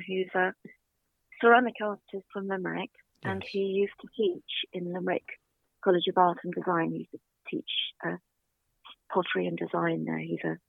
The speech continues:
Speaker 2: Yes.
Speaker 1: he's
Speaker 2: And tell
Speaker 1: trained in ceramic design.
Speaker 2: Is there, is there a theme in your exhibition in Galway now,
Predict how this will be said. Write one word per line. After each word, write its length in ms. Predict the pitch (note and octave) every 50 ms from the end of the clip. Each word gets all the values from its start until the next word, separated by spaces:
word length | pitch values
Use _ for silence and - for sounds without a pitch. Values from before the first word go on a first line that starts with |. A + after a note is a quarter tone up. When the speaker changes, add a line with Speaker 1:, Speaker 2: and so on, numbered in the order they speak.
| _ _
Speaker 2:
Yes. 220 | - D#3+ A#2 G#2+ A2 - - - - - - _ _ _ _ _ _ _ - - - - - -
Speaker 1:
he's 60 | F#3+
Speaker 2:
And 100 | E3 -
tell 120 | - F3 F#3+
Speaker 1:
trained 240 | G3 F#3 F3+ E3
in 200 | E3 D#3+ D#3 D#3 D3 -
ceramic 260 | D#3 D#3+ D#3 - - - _ -
design. 420 | D#3+ F3 D#3+ D#3 D#3+ D#3 D#3+ E3+ - _ _ _ _ _ _ _ _
Speaker 2:
Is 240 | - F3+ D#3+ - -
there, 240 | E3+ E3 E3 D#3+
is 280 | D3+ - - D#3+ D3+ B2+
there 180 | - D3 C#3 C#3+
a 40 | C3
theme 580 | - - - - D#3+ D#3 D3+ D#3+ E3 F3 E3 - - - _ _ -
in 520 | - D3+ D3 C#3 C3 C3 B2+ B2 A#2 B2 -
your 380 | F3 C3 B2 C#3 C3+ C3+ C3
exhibition 720 | B2+ A#2+ - - - A2+ G#2 B2 A#2+ - - - A#2+ B2 - - - _ _ -
in 140 | B2+ B2 A2+
Galway 440 | A2 B2 A#2 A2+ A#2 A#2 A2+ A2 A2
now, 280 | A2 G#2+ A2 A2+ -